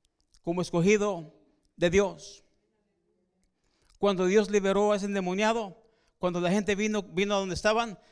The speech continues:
encontraron al, al endemoniado en su juicio cabal y vestidito. Totalmente. ¿Entienden, hermanos? Vestidos como escogidos de Dios,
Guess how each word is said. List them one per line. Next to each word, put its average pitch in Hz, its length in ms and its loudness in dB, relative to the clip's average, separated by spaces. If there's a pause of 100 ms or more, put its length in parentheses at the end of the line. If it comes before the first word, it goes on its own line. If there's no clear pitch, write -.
(100)
encontraron 156 540 -2
al, 165 180 -2
al 156 120 -4
endemoniado 156 640 -4 (260)
en 143 160 -6
su 131 160 -6
juicio 208 280 4
cabal 220 540 2 (800)
y 131 120 -2
vestidito. 120 720 -10 (1500)
Totalmente. 113 640 -18 (1700)
¿Entienden, 170 320 -8
hermanos? - 500 -16 (960)
Vestidos - 840 -10 (480)
como 127 180 -6
escogidos 135 800 -8 (220)
de 123 160 -12
Dios, 160 480 -8